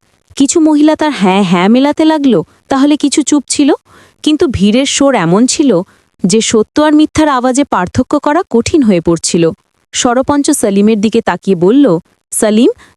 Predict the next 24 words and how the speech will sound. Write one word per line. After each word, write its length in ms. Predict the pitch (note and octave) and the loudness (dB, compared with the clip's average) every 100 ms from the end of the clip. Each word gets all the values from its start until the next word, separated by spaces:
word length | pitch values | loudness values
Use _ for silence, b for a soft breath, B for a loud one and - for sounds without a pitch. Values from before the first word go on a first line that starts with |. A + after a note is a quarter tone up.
| - | -2
তোমার 280 | B3+ C#4 E4 | 0 0 0
বিরুদ্ধে 400 | D#4+ D#4+ D4 F#4 | 0 0 2 2
অভিযোগ 460 | B3 F#3+ G#3 D4 - | 2 0 0 -2 -2
খুব 180 | F4 G3 | -4 0
বড়। 320 | F#3+ A3+ E3+ - b b F3 | 0 0 -2 -4 b b -2
যদি 320 | G3 F#3 G#3 | 0 0 0
এটা 140 | F#3+ | -2
সত্য 340 | - F3 - F#3+ | -2 -4 -2 -2
প্রমাণিত 440 | G#3+ A3 A#3+ B3 | 0 0 0 0
হয়, 180 | C4+ G4 - B - | -2 -2 -6 B -4
তাহলে 300 | B3 C#4+ D4+ | -2 0 -2
তুমি 220 | D#4+ D#4+ | 0 0
শুধু 220 | E4+ F4 | 0 0
গ্রাম 360 | A#3+ G3 F#3 C4+ | 0 -2 0 -2
থেকে 240 | D#4+ F4 | -2 0
বিতাড়িত 420 | D#4 D#4 D4+ D#4+ | -2 0 -2 0
হবে 260 | D#4 D4+ C#4 | 0 0 0
না, 180 | F3 C3+ b b b | -2 -4 b b b
বরং 280 | F#3+ A3 E4+ | 2 2 0
তোমার 260 | C#4 C#4+ | 0 -2
শিশুদেরও 540 | D4+ A#3+ G#3 C4 D#4+ F4+ | 0 -2 0 0 2 2
লোকেরা 360 | C#4 B3 C4+ | 2 2 -2
তানা 280 | D#4 C4+ G3+ | -2 -2 -2
দেবে। 280 | E3+ D#3+ D#3 | -2 -2 -4